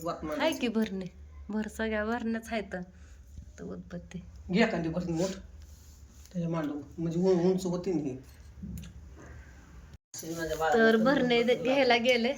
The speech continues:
Speaker 2: मग माझ्या ध्यानात आलं, अ, धनं ठेवायचं राहिलं. धनं पण ठेवतात ना, हेच भरणे घेत होते, मग ह्याच्यामध्ये धनं दिसलं, मग आता धनं पण ठेवून घेतलं.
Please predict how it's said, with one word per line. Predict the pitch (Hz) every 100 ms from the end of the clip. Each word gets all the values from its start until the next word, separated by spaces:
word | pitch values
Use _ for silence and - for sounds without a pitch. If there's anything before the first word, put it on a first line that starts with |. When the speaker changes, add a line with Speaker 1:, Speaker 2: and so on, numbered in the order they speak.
| -
Speaker 2:
मग | 220 220
माझ्या | 226 214 214
ध्यानात | 254 214 196
आलं, | 196 185 - -
अ, | - 165
धनं | 196 220 185
ठेवायचं | 185 190 180 175
राहिलं. | 180 208 175 175
धनं | 202 196
पण | 190
ठेवतात | 185 208 202 190 185
ना, | 208 208 - - - -
हेच | 190 202
भरणे | 202 220 190 180
घेत | 180 185 185
होते, | 180 165
मग |
ह्याच्यामध्ये | 170 180 185 175 175 180
धनं | 214 180
दिसलं, | 165 175 - 170
मग | 175 175
आता | 175 190
धनं | 185 214 190
पण | 185 175
ठेवून | - 196 175
घेतलं. | 170 185 -